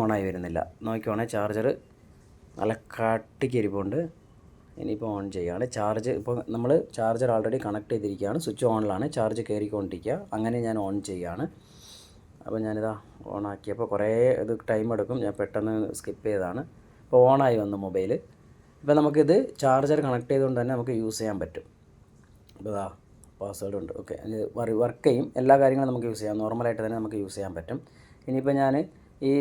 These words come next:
കേബിളൊന്ന്, ചാർജിങ് കേബിളും കാ-, ഇത് റിമൂവ് ചെയ്യാണ്. അത്രയേ ഉള്ളൂ, തീർന്നു, ഓഫായി. അപ്പോൾ ഇങ്ങനത്തെ ഇഷ്യൂ വരുമ്പം ബാറ്ററി, ഏഹ്, ഫ്യൂസും വരാം, ബാറ്ററിയുടെ ഇഷ്യൂവും വരാം അല്ലാതെ തന്നെ. അപ്പോൾ എന്തായാലും ഇളക്കി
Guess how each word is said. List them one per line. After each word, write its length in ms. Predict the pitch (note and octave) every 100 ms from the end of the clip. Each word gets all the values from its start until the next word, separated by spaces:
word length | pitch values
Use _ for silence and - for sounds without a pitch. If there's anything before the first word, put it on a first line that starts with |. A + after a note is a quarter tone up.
| B2+ -
കേബിളൊന്ന്, 440 | C3+ C3+ C3+ B2+ - A2
ചാർജിങ് 360 | A#2 A#2 A#2+ B2+
കേബിളും 200 | A#2+ A#2 G#2+
കാ-, 100 | G2 G2+ G#2
ഇത് 80 | G#2 - A2
റിമൂവ് 260 | G#2+ A2+ G#2+
ചെയ്യാണ്. 320 | F#2+ F2 F2 C#3+ - - - - - -
അത്രയേ 440 | - - - F#2 F2+
ഉള്ളൂ, 140 | E2 D#2 -
തീർന്നു, 320 | G2+ F#2 F2+ F2+
ഓഫായി. 320 | F2+ F2+ D2 - - - - - - -
അപ്പോൾ 140 | A#2 C#3
ഇങ്ങനത്തെ 320 | C#3 C#3+ D3 D3
ഇഷ്യൂ 140 | C3+ C#3+
വരുമ്പം 320 | B2+ B2+ C3 C3
ബാറ്ററി, 440 | A2+ A#2 A#2 B2+ C#3 - - A2
ഏഹ്, 160 | A2 G#2+ -
ഫ്യൂസും 460 | A2+ B2+ B2+ D#3+ C#3+
വരാം, 240 | A#2+ C#3 G3+ G#2+
ബാറ്ററിയുടെ 360 | A2 A2 B2 A#2 A2+
ഇഷ്യൂവും 200 | B2 A2
വരാം 140 | F#2+ G2
അല്ലാതെ 240 | F#2+ F#2+ F2+
തന്നെ. 180 | G2 D#3+ - - - -
അപ്പോൾ 120 | -
എന്തായാലും 240 | A#2+ B2+ B2+
ഇളക്കി 260 | A2 A#2+